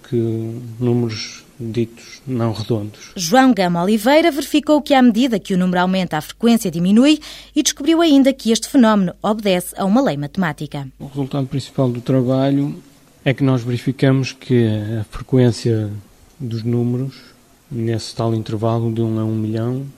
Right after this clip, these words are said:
Speaker 1: decai com uma lei de potência. É, é mais frequente encontrar-se o um do que o duzentos mil, duzentos mil e trinta, por exemplo. À medida que o número aumenta, eles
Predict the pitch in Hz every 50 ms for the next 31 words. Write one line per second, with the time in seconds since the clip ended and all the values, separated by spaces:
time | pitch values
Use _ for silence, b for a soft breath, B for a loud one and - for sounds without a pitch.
0 | b b b b b b b - 120 - 147 139 143 143 151 139 139 135 131 135
1 | 139 135 131 - - - - 143 131 123 117 - - - 113 117 131 - - -
2 | - - - - - - - _ - - 135 113 120 131 135 147 123 120 131 127
3 | - - - 131 - 147 147 139 131 139 117 113 123 117 - 127 120 117 - -
4 | 131 120 120 127 139 147 156 170 180 180 - - - - _ - - 131 127 131
5 | 123 127 - - 135 131 131 131 131 131 131 127 127 120 117 113 113 113 120 127
6 | 143 156 - - 147 127 113 123 127 120 - - 127 127 135 139 143 139 135 123
7 | - - - 127 113 117 - 127 123 120 117 113 110 - 117 110 110 104 - 117
8 | 131 - 123 120 117 113 113 - _ B B B B B B B B B B B
9 | B B 107 113 113 123 123 117 120 113 117 - 127 120 120 120 117 117 117 117
10 | 113 117 120 127 131 135 139 - 151 147 147 - _ _ _ _ _ _ - 208
11 | 175 135 123 117 113 110 - - - - -